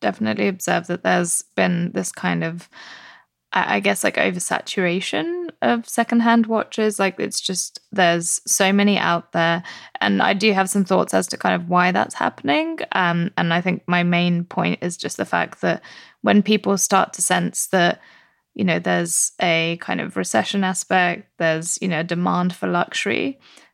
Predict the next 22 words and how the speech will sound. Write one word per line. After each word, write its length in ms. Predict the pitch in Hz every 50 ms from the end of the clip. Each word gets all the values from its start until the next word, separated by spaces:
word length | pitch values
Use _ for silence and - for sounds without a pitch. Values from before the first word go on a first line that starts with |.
| _ _
they 140 | - 196 190
immediately 540 | 196 190 190 196 196 185 190 185 - 175 180
put 320 | 180 - - 196 - -
these 220 | - 180 185 -
watches 360 | 180 175 170 - - - 170 170
up 300 | 160 160 - - - - -
for 220 | _ - - 190
sale 500 | 170 - - 151 151 135 - - - - _
because 220 | - 180 175 - 175
they 120 | 175 170
think 320 | 170 - 165 - - - -
that, 240 | - - - - _
you 60 | -
know 160 | 185 170 - -
what, 280 | - 165 160 - -
this 200 | - 185 - -
is 100 | 175 170
a 60 | 170
good 220 | 170 - 170 165 -
time 260 | - - 165 - 185
to 100 | - -
sell. 480 | - - - - 277 269 269 269 254